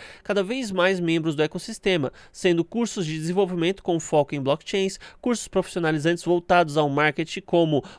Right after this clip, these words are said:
Community Manager e Collab Manager irão surgir, o que vai tornar o mercado cada vez mais profissional. Então, saiba que se você produz conteúdo igual esse ser humano aqui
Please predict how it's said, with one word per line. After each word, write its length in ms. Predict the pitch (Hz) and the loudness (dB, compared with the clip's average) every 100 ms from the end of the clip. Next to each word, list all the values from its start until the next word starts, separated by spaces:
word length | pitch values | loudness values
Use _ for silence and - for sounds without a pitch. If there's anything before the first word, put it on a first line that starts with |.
| - | -6
Community 640 | 156 170 185 170 175 160 - - | 0 4 4 4 2 0 -2 -10
Manager 560 | 135 175 214 202 220 220 _ - | -2 0 2 2 0 0 _ -4
e 140 | 170 196 | -2 0
Collab 400 | 175 156 165 147 | 2 4 4 2
Manager 480 | 147 165 185 226 - - - | -2 0 0 -4 -8 -12 -2
irão 260 | 202 208 | 2 2
surgir, 480 | 220 240 160 175 202 - - - | 0 -4 0 0 -2 -8 -20 -8
o 120 | 226 254 | -4 -2
que 120 | 302 | 0
vai 240 | 196 185 | 4 4
tornar 400 | 190 247 220 196 | 4 0 4 2
o 60 | 214 | 2
mercado 460 | 220 214 185 190 | 0 2 2 2
cada 260 | - 208 202 | -2 2 2
vez 420 | 151 185 226 - - - | 4 0 0 -10 -20 -12
mais 400 | 170 180 196 - | -2 0 0 -2
profissional. 920 | - 214 233 - 233 226 185 190 147 - - - | -6 -4 -4 -4 -4 2 6 6 6 2 -18 -8
Então, 520 | 151 143 208 214 147 _ - - _ _ - - | -4 0 0 0 -6 _ -20 -20 _ _ -20 -18
saiba 460 | - - 175 190 226 | -14 2 4 4 2
que 280 | - 156 123 | 0 -2 -2
se 140 | - | -6
você 320 | 143 170 - | -4 -2 -2
produz 380 | - 208 190 - | 0 0 0 -2
conteúdo 580 | - 180 165 175 220 139 | 2 2 4 4 4 2
igual 260 | 131 156 156 | 0 2 2
esse 200 | - 139 | -2 -10
ser 240 | - 156 | -4 -2
humano 340 | 135 147 156 | 0 2 2
aqui 420 | 139 - 240 190 | 0 -4 -2 -2